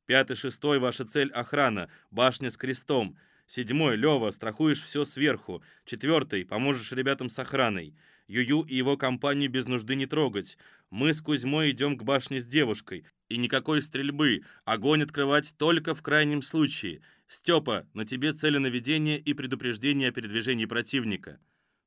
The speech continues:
«Готов». «Вовчик, копаешься».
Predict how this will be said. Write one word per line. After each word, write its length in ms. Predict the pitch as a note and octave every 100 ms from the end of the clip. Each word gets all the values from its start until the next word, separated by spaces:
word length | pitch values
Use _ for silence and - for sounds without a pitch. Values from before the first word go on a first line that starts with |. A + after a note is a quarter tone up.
| _ -
«Готов». 580 | F#2+ B2 E3+ B2+ - _ _ _ _ -
«Вовчик, 440 | A#2 C#3 - A2+
копаешься». 760 | B2+ B2+ D3+ B2+ G#2 - F2+